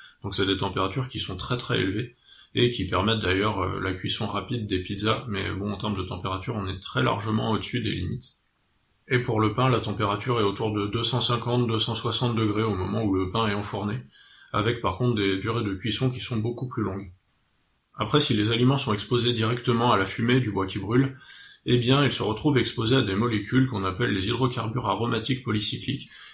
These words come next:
et ça, c'est le genre de molécules qu'on trouve notamment dans la fumée du tabac et dans les gaz d'échappement. Donc, euh, vous comprenez bien que c'est pas terrible.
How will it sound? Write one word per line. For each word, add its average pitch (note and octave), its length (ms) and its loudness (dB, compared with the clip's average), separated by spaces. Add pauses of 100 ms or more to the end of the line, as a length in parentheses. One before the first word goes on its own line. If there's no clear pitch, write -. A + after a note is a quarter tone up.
et G#2 80 2
ça, C#3+ 140 4
c'est C3 140 2
le F#2 60 -2
genre A#2+ 180 4
de G#2 80 2
molécules G2+ 480 4
qu'on A#2 160 -4
trouve A2+ 440 2
notamment A2 440 2
dans G2 120 -2
la F#2+ 160 0
fumée B2 300 4
du A2 160 -2
tabac A2 480 0
et G2+ 80 -2
dans G2 120 -2
les G2 120 0
gaz A#2 260 -2
d'échappement. G#2+ 600 -4 (580)
Donc, A#2 360 -4
euh, F#2 100 0
vous G#2+ 140 -2
comprenez F#2 440 -4
bien A#2 200 -2
que B2+ 160 -6
c'est A#2+ 220 -6
pas C3+ 80 -2
terrible. G2 580 -6